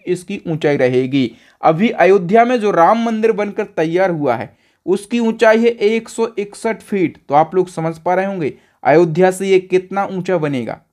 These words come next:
ठीक है। नंबर सेकंड क्वेश्चन की बात करें तो बताइए, हरियाणा के नए मुख्यमंत्री कौन बन गए हैं? तो अभी जो हरियाणा के, अ, वर्तमान मुख्यमंत्री थे मनोहर लाल खट्टर, उन्होंने इस्तीफा दे दिया है और बारह मार्च को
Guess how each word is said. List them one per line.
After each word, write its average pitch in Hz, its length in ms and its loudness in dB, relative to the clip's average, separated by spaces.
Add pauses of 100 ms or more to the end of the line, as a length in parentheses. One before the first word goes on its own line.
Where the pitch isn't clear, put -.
ठीक 160 180 -4
है। 196 80 2
नंबर 170 380 -6
सेकंड 170 460 0
क्वेश्चन 196 360 0
की 190 120 -4
बात 180 300 4
करें 170 340 -2
तो 165 140 -4
बताइए, 170 640 2 (140)
हरियाणा 180 420 4
के 202 200 -2
नए 170 280 2
मुख्यमंत्री 180 640 -4
कौन 151 360 -6
बन 120 140 -4
गए 110 180 -4
हैं? 113 200 -10
तो - 120 -18
अभी 139 400 0 (360)
जो 139 140 -4
हरियाणा 143 420 2
के, 147 340 -2 (280)
अ, 127 120 -2
वर्तमान 143 640 0
मुख्यमंत्री 151 580 -2
थे 160 140 -2
मनोहर 147 460 -2
लाल 147 200 4
खट्टर, 147 420 -2
उन्होंने 147 560 -2 (300)
इस्तीफा 180 500 0
दे 151 160 4
दिया 156 280 4
है 147 280 -2 (280)
और 147 460 0 (260)
बारह 147 440 4
मार्च 170 340 0
को 180 480 -4